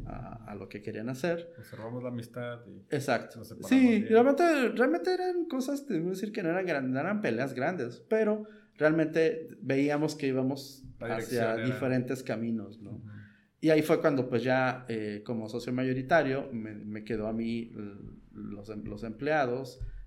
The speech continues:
Speaker 1: la operación principal, y fue así como, bueno, ahora el momento de decisión de, eh, ¿qué hago?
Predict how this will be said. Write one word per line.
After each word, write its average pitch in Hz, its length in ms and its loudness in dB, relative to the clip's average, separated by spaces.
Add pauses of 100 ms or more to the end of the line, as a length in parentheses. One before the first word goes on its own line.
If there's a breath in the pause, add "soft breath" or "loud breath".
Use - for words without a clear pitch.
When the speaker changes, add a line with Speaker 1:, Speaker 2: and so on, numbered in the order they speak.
Speaker 1:
la 107 140 -8
operación 107 560 -6
principal, 131 680 -2 (480 loud breath)
y 120 260 0
fue 127 140 0
así 120 160 -4
como, 120 320 -2
bueno, 117 420 -2
ahora 120 240 2
el 123 140 2
momento 120 480 0
de 110 200 0
decisión 127 720 -4
de, 120 400 -6 (100)
eh, - 460 -8
¿qué 117 160 0
hago? 113 340 -2